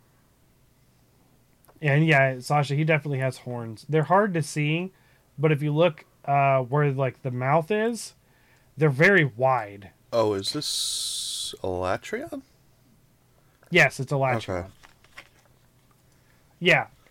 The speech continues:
Speaker 1: I knew the bat wing's gonna throw you off because the wings are the least interesting part of that monster.
Speaker 2: <laughs>
Speaker 1: So the cool thing about Alatreon is it controls every element, Sasha. And none of the elements are shown here. Like, none of them.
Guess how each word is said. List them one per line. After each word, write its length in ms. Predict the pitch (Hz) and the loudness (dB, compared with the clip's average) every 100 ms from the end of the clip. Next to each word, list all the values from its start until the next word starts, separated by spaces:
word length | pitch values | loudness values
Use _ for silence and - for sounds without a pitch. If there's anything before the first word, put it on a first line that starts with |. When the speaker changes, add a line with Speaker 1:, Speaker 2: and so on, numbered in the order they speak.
| - | -2
Speaker 1:
I 100 | 185 | 2
knew 140 | 214 | 2
the 80 | 180 | 2
bat 220 | 165 165 | 2 2
wing's 220 | 147 139 | 0 -4
gonna 200 | - 143 | -4 -6
throw 160 | 127 143 | -4 -4
you 160 | 131 123 | -4 -4
off 200 | 120 - | -6 -8
because 300 | 127 135 120 | -10 -8 -8
the 60 | |
wings 360 | 127 151 156 139 | -6 -2 -2 0
are 240 | 135 127 131 _ | -2 -4 -10 _
the 120 | 147 | -4
least 360 | 139 143 139 - | -2 0 -2 -4
interesting 400 | 123 120 117 113 | -8 -8 -10 -8
part 220 | 113 123 | -6 -6
of 60 | 117 | -6
that 180 | 107 | -12
monster. 440 | 107 107 98 - 101 | -12 -14 -16 -20 -20
Speaker 2:
<laughs> 420 | _ - 117 - 135 | _ -18 -6 -4 0
Speaker 1:
So 300 | 170 160 147 | 4 4 2
the 140 | 151 | 0
cool 240 | 156 269 | 2 2
thing 160 | 269 277 | 4 4
about 180 | 208 185 | 6 6
Alatreon 680 | 151 156 165 233 226 233 202 | 8 6 4 4 4 4 0
is 160 | 175 | 0
it 120 | 196 190 | 0 2
controls 500 | 185 156 190 180 156 | -2 2 2 2 2
every 340 | 156 160 156 | 0 2 2
element, 500 | 131 123 113 104 - - _ | 0 -2 -6 -12 -18 -20 _
Sasha. 480 | - 123 110 117 104 - - - | -4 -4 -6 -14 -16 -20 -20 -8
And 180 | 170 170 | -2 2
none 200 | 170 202 | 4 4
of 60 | 233 | 4
the 100 | 233 | 4
elements 340 | 190 185 165 | 4 4 0
are 60 | 147 | -2
shown 320 | - 147 127 | -2 -2 -2
here. 220 | 110 95 - _ _ _ - | -6 -16 -20 _ _ _ -4
Like, 180 | 151 147 | 0 2
none 260 | 160 160 147 | 4 4 2
of 120 | 120 | -2
them. 220 | 110 101 | -10 -16